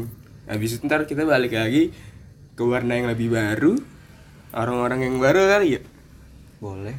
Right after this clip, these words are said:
Speaker 1: Boleh, gitu.
Speaker 2: Jangan,
Speaker 1: Biar kita nggak
Speaker 2: iya,
Speaker 1: berdua
Speaker 2: biar
Speaker 1: doang
Speaker 2: nggak berdua
Speaker 1: nih.
Speaker 2: doang.
Speaker 1: Iya.
Speaker 2: Ma-, eh, tapi kemarin udah bertiga.
Speaker 1: Hmm, kemarin udah bertiga. Terima kasih juga buat yang kemarin.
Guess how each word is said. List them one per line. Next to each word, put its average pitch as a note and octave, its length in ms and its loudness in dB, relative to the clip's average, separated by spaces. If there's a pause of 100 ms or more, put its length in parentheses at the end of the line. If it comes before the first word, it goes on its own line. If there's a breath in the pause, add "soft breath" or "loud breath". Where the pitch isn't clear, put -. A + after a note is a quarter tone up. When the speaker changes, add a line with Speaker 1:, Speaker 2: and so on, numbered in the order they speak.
(120)
Speaker 1:
Boleh, A#2+ 300 -2 (160)
gitu. - 20 -10 (100)
Speaker 2:
Jangan, A#2+ 120 -4
Speaker 1:
Biar A#2+ 140 2
kita B2 160 0
nggak C3 180 0
Speaker 2:
iya, B2 40 0
Speaker 1:
berdua C#3+ 200 4
Speaker 2:
biar C#3+ 140 6
Speaker 1:
doang F#3+ 200 8
Speaker 2:
nggak - 140 4
berdua - 140 4
Speaker 1:
nih. - 140 4
Speaker 2:
doang. F#3 300 6
Speaker 1:
Iya. - 120 0
Speaker 2:
Ma-, D3 180 2
eh, F3+ 140 2
tapi C#3+ 180 0 (160)
kemarin C3+ 320 -8
udah C#3 120 -2
bertiga. A2+ 380 -6
Speaker 1:
Hmm, F#3+ 360 4 (180)
kemarin E3 360 0
udah F3+ 140 4
bertiga. D3+ 500 0 (320)
Terima D3 220 -4
kasih C#3+ 240 -4
juga C#3+ 240 0
buat D3 220 0
yang C3+ 160 -4
kemarin. B2+ 420 -4